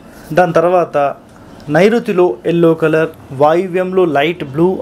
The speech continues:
or వైట్ కలర్, ఈశాన్యము, ఉత్తరము లైట్ బ్లూ కలర్. So ఇట్లాంటి కలర్, కలర్స్ అనేవి మీరు నిజంగా వేసుకుంటే గనక, ఇవి చూడడానికి కంప్లీట్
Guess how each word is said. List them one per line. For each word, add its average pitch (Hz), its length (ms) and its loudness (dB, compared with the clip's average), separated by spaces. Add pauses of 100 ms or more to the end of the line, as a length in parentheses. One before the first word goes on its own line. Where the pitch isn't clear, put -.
(120)
or 151 80 2 (180)
వైట్ 143 300 -2
కలర్, 160 300 0 (880)
ఈశాన్యము, 208 640 0 (180)
ఉత్తరము 170 520 -2 (920)
లైట్ 170 320 0
బ్లూ 147 140 4 (120)
కలర్. 139 260 -2 (140)
So 294 80 4 (220)
ఇట్లాంటి 277 460 0 (200)
కలర్, 247 260 0 (140)
కలర్స్ 226 400 0
అనేవి 202 420 -4 (560)
మీరు 226 220 4 (180)
నిజంగా 269 440 2 (140)
వేసుకుంటే 262 560 0 (120)
గనక, 156 280 -8 (1000)
ఇవి 294 200 2 (1160)
చూడడానికి 285 840 0 (320)
కంప్లీట్ 240 500 -4